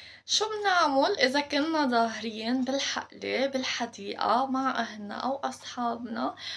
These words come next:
وتعرضنا لقرصة بعوضة؟ كل اللي علينا نعمله هو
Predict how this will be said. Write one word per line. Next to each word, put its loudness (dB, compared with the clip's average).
وتعرضنا 0
لقرصة -8
بعوضة؟ -6
كل 2
اللي 6
علينا 0
نعمله -2
هو -2